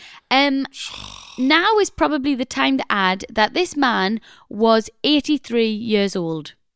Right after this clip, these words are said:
Speaker 2: You know what? I respect him.
Speaker 1: Did you expect that,
Speaker 2: I
Speaker 1: though?
Speaker 2: was expecting a young man here.
Speaker 1: Nah.
Speaker 2: I respect him. I was expecting young pervert. This is a fella who's thinking, "You
Speaker 1: Mm-hmm.
Speaker 2: know what?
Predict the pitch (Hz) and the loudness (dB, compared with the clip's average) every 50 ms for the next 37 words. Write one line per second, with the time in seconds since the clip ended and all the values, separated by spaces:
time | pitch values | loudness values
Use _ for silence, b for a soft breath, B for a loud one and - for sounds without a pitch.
0 | _ _ _ _ _ _ _ _ _ _ _ _ _ _ _ _ _ _ _ _ | _ _ _ _ _ _ _ _ _ _ _ _ _ _ _ _ _ _ _ _
1 | _ _ _ _ _ _ _ _ _ _ _ _ _ 110 117 135 151 170 196 196 | _ _ _ _ _ _ _ _ _ _ _ _ _ -6 -2 0 2 4 4 4
2 | 147 143 135 131 - - - 127 120 - 120 113 107 - _ _ _ _ _ _ | 2 0 -2 -2 -2 0 0 -2 -2 -2 -6 -10 -10 -10 _ _ _ _ _ _
3 | _ _ _ _ _ _ - 226 208 214 226 220 - - - - 226 214 - 208 | _ _ _ _ _ _ -6 -4 -2 0 -2 -2 -2 -4 -4 -2 -2 -2 0 -2
4 | 190 - - 131 131 131 135 131 139 - - - 147 135 127 139 143 147 147 147 | -2 0 0 0 2 2 2 0 0 -2 -2 -2 -2 -2 0 -2 -2 0 0 2
5 | 147 147 139 135 131 123 123 123 117 117 120 - - 139 175 165 - - 123 127 | 2 4 4 4 2 2 -2 -4 -4 -6 -6 -8 -10 -10 -10 -10 -8 -4 -2 0
6 | 131 127 131 - - - 135 127 - - 120 117 120 127 127 143 - - - 143 | 0 0 0 -2 -2 -2 -2 -2 -2 -4 -4 -4 -2 -2 -2 -4 -4 -4 -4 -4
7 | 131 135 147 160 170 175 180 180 170 - 180 170 156 143 127 131 127 135 - - | -4 -4 0 2 2 2 2 0 0 2 4 4 4 4 2 2 0 0 -2 -6
8 | - _ _ _ _ - 139 139 - 156 151 165 160 - 170 143 131 123 120 123 | -12 _ _ _ _ -6 -6 -4 -4 -4 -4 -6 -2 -2 0 0 2 0 0 0
9 | 120 180 - - 202 220 - - 143 151 170 170 156 147 147 156 - - | -2 -2 -4 -4 -4 -2 -2 -2 -2 0 0 2 4 4 2 2 0 -6